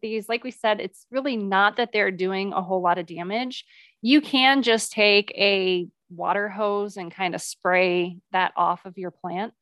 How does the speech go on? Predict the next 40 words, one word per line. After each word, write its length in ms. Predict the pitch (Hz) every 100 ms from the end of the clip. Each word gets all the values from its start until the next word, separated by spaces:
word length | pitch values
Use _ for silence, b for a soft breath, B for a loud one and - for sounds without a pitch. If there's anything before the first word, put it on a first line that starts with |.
| _
because 540 | 185 180 175 - - _ _ _
as 220 | 175 180
we 100 | 220
just 260 | 214 240 -
said, 360 | 202 196 190 190
that 220 | 180 180
little 240 | 196 185
spittle 480 | - - 330 359 302
mass 420 | 277 240 247 -
is 180 | - 190
protecting 680 | - 190 - 277 - 269 247
them 320 | 240 226 226 220 _ _ _
from 200 | - 220
environmental 580 | 208 196 190 190 196 190
conditions. 680 | 185 190 185 - 190 190 180
And 240 | - 190 -
if 300 | 196 185 -
you 380 | 196 185 175 -
wash 320 | 185 185 190 -
them 140 | 185
off 200 | 175 -
of 80 | 185
the 60 |
plant, 460 | - 214 214 214 202 _ _ _ _
then 200 | 220 214
they're 120 | 214
gonna 200 | 202 185
be 120 | 175 185
exposed 640 | 165 - - 175 175 -
to 60 | 175
those 200 | 170 -
conditions, 560 | 180 175 - 165 160
and 160 | 175 175
that 180 | 165 -
can 160 | 180
cause 400 | 147 170 165 160
them 220 | - 156
to 120 | 160 180
possibly 500 | - - - - -
die. 400 | - - -